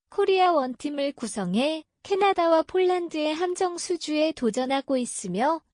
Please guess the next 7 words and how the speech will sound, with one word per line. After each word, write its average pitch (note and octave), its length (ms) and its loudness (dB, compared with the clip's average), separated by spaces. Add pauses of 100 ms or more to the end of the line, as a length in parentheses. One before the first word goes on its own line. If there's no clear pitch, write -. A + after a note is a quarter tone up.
미국 A#3 340 -2
시장에서도 E4 880 -2
기회를 C4+ 480 0
모색하고 C#4 720 -2
있다. F3 640 -4 (1160)
방산업계의 D4 1000 0
미래, A3+ 540 -2